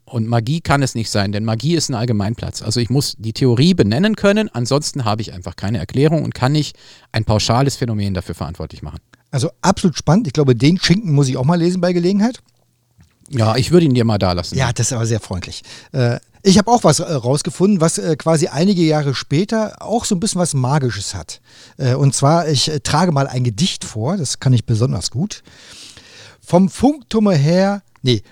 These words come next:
Speaker 2: vom Funkturme heut erscholl Musik ganz zart und wundervoll.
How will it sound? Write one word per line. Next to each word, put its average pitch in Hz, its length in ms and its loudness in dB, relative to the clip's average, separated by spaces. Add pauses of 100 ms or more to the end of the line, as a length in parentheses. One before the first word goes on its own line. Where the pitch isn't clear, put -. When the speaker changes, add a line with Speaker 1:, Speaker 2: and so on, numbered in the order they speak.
Speaker 2:
vom 147 220 0
Funkturme 185 720 0
heut 185 360 6
erscholl 160 640 -2 (240)
Musik 135 500 2 (100)
ganz 170 340 -4
zart 123 340 -6
und 170 320 2
wundervoll. 107 640 2